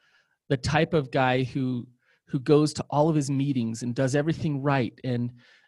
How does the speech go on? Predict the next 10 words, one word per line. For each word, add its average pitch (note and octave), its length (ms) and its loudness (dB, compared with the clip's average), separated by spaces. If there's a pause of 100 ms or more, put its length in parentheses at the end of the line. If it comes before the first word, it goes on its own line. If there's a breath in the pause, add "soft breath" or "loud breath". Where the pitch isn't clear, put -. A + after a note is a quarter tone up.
(140)
and B2+ 280 -2
shows E3+ 380 4
everybody C#3 500 2
that A2+ 180 -2
he's C3 240 -6
amazing B2+ 680 0
because A#2+ 500 -2 (340 soft breath)
look C#3+ 240 2
at - 80 -2
him. G#2 460 -4